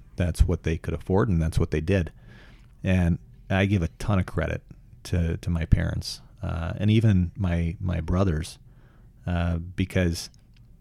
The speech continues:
they also supported. I mean, you could have fought back as a kid.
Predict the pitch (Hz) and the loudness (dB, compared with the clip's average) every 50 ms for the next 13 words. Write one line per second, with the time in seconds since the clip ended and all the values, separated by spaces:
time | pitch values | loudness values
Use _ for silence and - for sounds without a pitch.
0 | - - 104 101 98 95 98 101 98 - - 92 - - - - - - 92 92 | -6 0 2 2 4 4 4 2 2 2 0 0 0 -2 0 2 2 2 4 2
1 | 92 90 85 82 80 - - - - - - - - - - - - 98 98 95 | 2 0 0 -2 -4 -6 -10 -20 -20 -20 -20 -20 -20 -20 -12 -4 0 4 4 6
2 | 107 113 113 - - 90 85 - 85 82 82 - - 82 82 82 - - - - | 6 4 2 2 2 2 2 4 2 0 0 -2 -2 -2 -2 -2 -4 -4 -6 -6
3 | - - - - - - - - | -6 -8 -10 -10 -12 -12 -12 -12